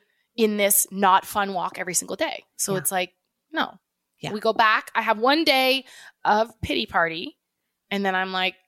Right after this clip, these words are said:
Speaker 2: Heel.
Speaker 1: "I don't wanna continue feeling like this."
Speaker 2: Yes.
Speaker 1: One day it kinda felt good. It felt good to be like,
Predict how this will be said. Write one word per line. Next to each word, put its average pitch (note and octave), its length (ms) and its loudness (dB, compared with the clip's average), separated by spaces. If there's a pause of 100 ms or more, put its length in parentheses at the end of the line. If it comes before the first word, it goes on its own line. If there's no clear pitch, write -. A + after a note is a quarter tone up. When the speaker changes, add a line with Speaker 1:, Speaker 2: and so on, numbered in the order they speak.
(420)
Speaker 2:
Heel. G3 320 -2
Speaker 1:
"I G3 40 2
don't G#3 100 -2
wanna G#3 160 -2
continue B3 320 -8
feeling D4 240 -6
like G#2+ 140 -14
this." - 320 -6 (200)
Speaker 2:
Yes. - 580 -8
Speaker 1:
One E4+ 160 6 (160)
day F4 100 6
it C#4 80 -2
kinda E4 220 -2
felt - 180 2
good. A3+ 160 2
It - 80 -4
felt G4 220 2
good A3 180 2
to G#3+ 60 -8
be F#3+ 100 -6
like, D#3+ 260 -6